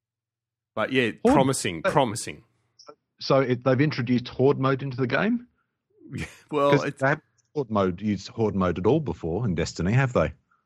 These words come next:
Speaker 1: <laughs> You're being sarcastic, aren't you?
Speaker 2: Incredibly
Speaker 1: Yeah,
Speaker 2: so.
Speaker 1: good. Pleased to hear it. Yeah, that, no, this is very much Horde mode on this one. I, I actually like that sort of stuff. I, I actually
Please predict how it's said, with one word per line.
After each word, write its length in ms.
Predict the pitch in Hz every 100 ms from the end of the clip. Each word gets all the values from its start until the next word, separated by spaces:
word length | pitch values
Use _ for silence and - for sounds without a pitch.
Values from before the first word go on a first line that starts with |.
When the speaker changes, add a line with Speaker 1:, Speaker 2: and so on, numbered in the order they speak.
| -
Speaker 1:
<laughs> 60 | 170 - - - - _ _ _ _ _ _ _ - - _ _ _ -
You're 100 | -
being 160 | 110
sarcastic, 600 | - 82 - 90 - -
aren't 200 | 85 80
you? 120 | 85 92 _ _ _ _ _ - - _
Speaker 2:
Incredibly 580 | - 98 - 95 95 90
Speaker 1:
Yeah, 220 | 87 90 80
Speaker 2:
so. 40 |
Speaker 1:
good. 280 | 80 82 73 _ _ _ _ _
Pleased 240 | 95 87
to 60 | -
hear 220 | 82 85
it. 100 | - _ _ -
Yeah, 300 | 101 98 98
that, 220 | 107 110
no, 220 | 104 95
this 260 | 104 107 -
is 140 | 92
very 240 | 90 98 90
much 260 | 87 -
Horde 240 | - 82 85
mode 200 | 80 80
on 100 | 80
this 220 | 80 -
one. 260 | 82 85 107
I, 80 | 156
I 260 | - 127
actually 220 | 185 - 104
like 360 | 85 98 -
that 180 | 127 -
sort 220 | - 131
of 60 | 120
stuff. 460 | - - 330 - _ _ _ _ _ _
I, 120 | 98
I 200 | - 104
actually 280 | 101 - 87